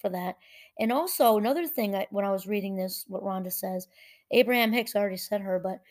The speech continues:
she does something similar to what Rhonda does, which we're gonna get into in a second. But Abraham Hicks, uh, does this whole thing where she kind of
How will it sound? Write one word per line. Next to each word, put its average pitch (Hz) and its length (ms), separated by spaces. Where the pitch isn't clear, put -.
she 311 260
does 302 180
something 240 300
similar 269 640
to 214 120
what 190 340
Rhonda 240 360
does, 170 260
which 185 160
we're 202 60
gonna 196 180
get 196 140
into 190 240
in 180 80
a 175 60
second. 208 680
But 202 240
Abraham 240 460
Hicks, 285 460
uh, 214 100
does 214 220
this 202 160
whole 214 180
thing 262 340
where 190 120
she 190 380
kind 254 220
of 214 80